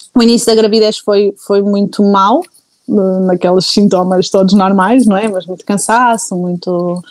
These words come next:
muitos enjoos, muito, tudo muito difícil. E, e, e realmente estar grávida com um bebê pequeno é muito difícil.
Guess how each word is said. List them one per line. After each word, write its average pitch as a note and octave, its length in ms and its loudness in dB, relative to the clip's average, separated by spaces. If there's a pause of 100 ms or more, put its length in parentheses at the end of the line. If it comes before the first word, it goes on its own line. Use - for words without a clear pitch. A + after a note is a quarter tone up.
(300)
muitos - 180 2
enjoos, G#3 720 4
muito, G3 320 -10
tudo G3 180 -2
muito G3+ 280 -2
difícil. C4 560 0 (460)
E, G#3 460 4 (100)
e, G3+ 520 2
e E3+ 80 0
realmente G3 400 2
estar G#3 340 -2
grávida G3 460 -2
com G3 180 -6
um G3+ 40 -4
bebê G3+ 240 -2
pequeno F#3+ 600 -8
é G3 160 -6
muito G3 460 -2
difícil. G3 640 -2